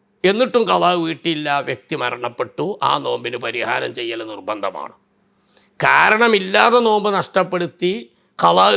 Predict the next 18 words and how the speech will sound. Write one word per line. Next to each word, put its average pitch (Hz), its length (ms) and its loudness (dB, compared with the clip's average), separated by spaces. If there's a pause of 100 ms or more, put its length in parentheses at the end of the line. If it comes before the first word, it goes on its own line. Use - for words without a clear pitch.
വീട്ടുന്നതിന് 180 560 -2
മുമ്പ് 156 220 -4
മരണപ്പെട്ടു, 147 680 -4 (460)
നോമ്പിന് 123 680 -4
പരിഹാരം 131 540 -6
ചെയ്യൽ 113 200 -6 (100)
നിർബന്ധമാണ്. 92 520 -10 (1400)
മരണപ്പെട്ട 175 580 4 (100)
വ്യക്തികൾക്ക് 202 680 2 (300)
അനന്തര 170 460 2 (120)
സ്വത്ത്, 185 340 0
മരണാനന്തരം 190 960 2 (100)
അവരുടെ 185 360 -2
സ്വത്ത് 170 300 -2 (100)
ബാക്കിയുണ്ടെങ്കിൽ 135 840 -4 (600)
പരിഹാരം 160 580 2
ചെയ്യൽ 151 340 -4
അവകാശികൾക്ക് 135 760 -6